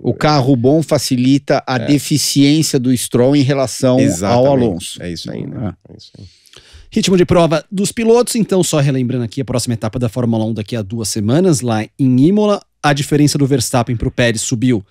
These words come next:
Speaker 1: Não,
Speaker 3: pra
Speaker 1: Imola
Speaker 3: quatorze
Speaker 1: não.
Speaker 3: pontos. É, Emília-Romana.
Speaker 1: Ah, é Imola?
Speaker 3: É.
Speaker 2: Imola.
Speaker 1: É Imola antes de Barcelona?
Speaker 3: Antes de Mônaco, inclusive.
Speaker 1: Não, isso eu sei, <laughs> antes de Mônaco.
Speaker 3: Não, é porque Mônaco é, é, mas é Imola.
Speaker 1: Não, então, peraí, é Imola, Espanha e daí
Speaker 3: Não, Imola, Mônaco e Espanha.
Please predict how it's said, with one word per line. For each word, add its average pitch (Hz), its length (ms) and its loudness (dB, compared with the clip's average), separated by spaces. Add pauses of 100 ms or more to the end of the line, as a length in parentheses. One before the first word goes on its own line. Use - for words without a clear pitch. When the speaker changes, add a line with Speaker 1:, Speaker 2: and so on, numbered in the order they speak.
(160)
Speaker 1:
Não, 127 140 -4
Speaker 3:
pra 143 160 2
Speaker 1:
Imola 202 140 2
Speaker 3:
quatorze 131 200 4
Speaker 1:
não. 123 60 0
Speaker 3:
pontos. 160 340 -4 (400)
É, 220 60 0
Emília-Romana. 165 480 0 (760)
Speaker 1:
Ah, 208 160 -2
é 110 80 -2
Imola? 139 360 -4
Speaker 3:
É. 151 160 -2
Speaker 2:
Imola. 113 180 -2
Speaker 1:
É - 40 2
Imola 170 420 2
antes 170 220 0
de - 40 -6
Barcelona? 120 720 -4 (160)
Speaker 3:
Antes 131 180 0
de - 60 0
Mônaco, 156 340 0
inclusive. 98 380 -10 (640)
Speaker 1:
Não, 98 240 -4
isso 98 220 -4
eu 151 60 -4
sei, 131 220 0
<laughs> 107 120 2
antes 110 120 -2
de 113 100 0
Mônaco. 131 260 2
Speaker 3:
Não, 254 160 2
é 190 60 2
porque - 160 -2
Mônaco 127 280 0
é, 143 160 0
é, 190 160 -2
mas 143 140 0
é 147 180 0
Imola. 156 200 2
Speaker 1:
Não, 196 60 2
então, 156 280 0
peraí, 123 460 0
é 113 120 0
Imola, 196 600 0
Espanha 196 760 -4
e 131 140 -4
daí 131 260 0
Speaker 3:
Não, 120 160 -4
Imola, 160 240 4
Mônaco 143 360 0
e - 20 -6
Espanha. 92 400 -8